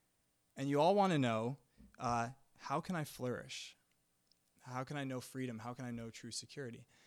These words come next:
And I wanna suggest to you that Jesus Christ in his person and his work answers all of these, uh, desires. And if we wanted to answer with the children, we could just say Jesus, but I think we could say more than that, and so we will say more of that, more than that.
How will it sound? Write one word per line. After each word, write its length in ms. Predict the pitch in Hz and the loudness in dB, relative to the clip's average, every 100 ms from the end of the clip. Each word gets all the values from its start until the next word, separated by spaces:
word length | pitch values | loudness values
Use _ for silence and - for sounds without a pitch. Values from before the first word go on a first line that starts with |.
| - - - | -20 -20 -8
And 160 | - 147 | -2 0
I 60 | |
wanna 180 | 180 220 | 2 0
suggest 720 | - 151 147 147 - - - | -2 -2 -2 -2 -2 -4 -8
to 60 | 151 | -4
you 180 | 127 131 | -2 -2
that 200 | 127 135 | -4 -4
Jesus 360 | 131 156 175 | -2 0 0
Christ 560 | - - 127 135 147 - | -2 -2 -2 -2 -2 -4
in 200 | 123 127 | -6 -8
his 200 | 127 143 | -6 -8
person 400 | - 127 127 127 | -8 -6 -6 -6
and 160 | 120 123 | -8 -8
his 160 | 117 | -8
work 240 | 135 131 - | -6 -8 -8
answers 460 | 139 156 156 151 127 - | -8 -6 -4 -4 -8 -6
all 360 | 139 147 151 | 0 2 0
of 300 | 131 135 123 | -2 -6 -8
these, 460 | - 123 120 117 - _ _ _ _ | -6 -4 -4 -4 -6 _ _ _ _
uh, 160 | 120 110 | -8 -6
desires. 760 | 110 110 127 135 - - - - _ _ _ _ _ _ - - | -4 -2 0 0 -2 -8 -12 -14 _ _ _ _ _ _ -18 -4
And 100 | 139 | 0
if 80 | 139 | 2
we 80 | 151 | 4
wanted 260 | 165 185 | 6 6
to 140 | - 165 | 4 2
answer 360 | 151 156 160 | 2 -2 -2
with 200 | 143 127 - _ _ | -2 -4 -8 _ _
the 60 | - | -4
children, 400 | - 165 165 165 | 0 2 0 -2
we 80 | |
could 140 | 127 117 | -4 -2
just 220 | 165 156 | -2 0
say 160 | 131 117 | -2 -2
Jesus, 400 | 117 113 131 147 | -2 -4 -4 -4
but 140 | 135 | -2
I 80 | 127 | -4
think 220 | 127 147 | -2 -4
we 100 | 127 | -4
could 160 | 123 117 | -4 -4
say 160 | 127 | -2
more 260 | 117 151 185 | -2 0 0
than 120 | 120 | 0
that, 200 | 113 123 | -4 -4
and 80 | 139 | -4
so 140 | - | -4
we 80 | 170 | -2
will 160 | 196 196 | 0 0
say 160 | - | 0
more 200 | 117 113 | -2 -8
of 100 | 113 | -12
that, 180 | 117 117 - _ | -12 -14 -16 _
more 220 | 143 143 | -6 -4
than 140 | 127 113 | -2 -4
that. 240 | 113 135 | -6 -8